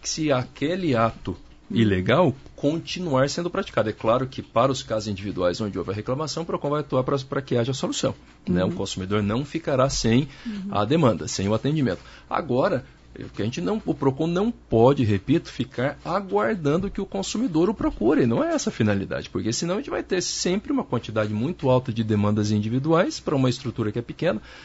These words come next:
Speaker 1: Eu acho que nós temos que atuar no sentido de diminuir a quantidade de processos individuais e isso se resolve mediante demandas coletivas.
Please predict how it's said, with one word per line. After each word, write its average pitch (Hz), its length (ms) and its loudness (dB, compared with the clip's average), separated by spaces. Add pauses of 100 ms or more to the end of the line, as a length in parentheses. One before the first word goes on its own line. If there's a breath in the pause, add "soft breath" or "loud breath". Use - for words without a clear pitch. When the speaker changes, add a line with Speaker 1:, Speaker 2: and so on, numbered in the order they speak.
(220 soft breath)
Speaker 1:
Eu 95 80 2
acho 107 100 0
que 113 80 -4
nós 110 160 0
temos 107 200 -2
que - 100 -6
atuar 107 280 0
no 127 100 0
sentido 117 440 -4
de 123 200 -4
diminuir 147 840 2
a 160 60 0
quantidade 95 600 -4
de 87 140 -6
processos 101 500 -2
individuais 113 640 0
e 143 60 2
isso - 180 -4
se - 140 -8
resolve 127 380 -2
mediante 160 420 -4
demandas - 360 -4
coletivas. 131 640 -2